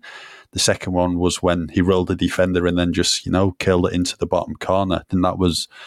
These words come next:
that was at a time when obviously Kane was just becoming established as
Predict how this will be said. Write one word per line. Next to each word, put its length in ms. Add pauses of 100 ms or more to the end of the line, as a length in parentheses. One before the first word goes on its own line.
(600)
that 120
was 120
at 120
a 20
time 300
when 160
obviously 480 (760)
Kane 300
was 140
just 340 (480)
becoming 400
established 540
as 420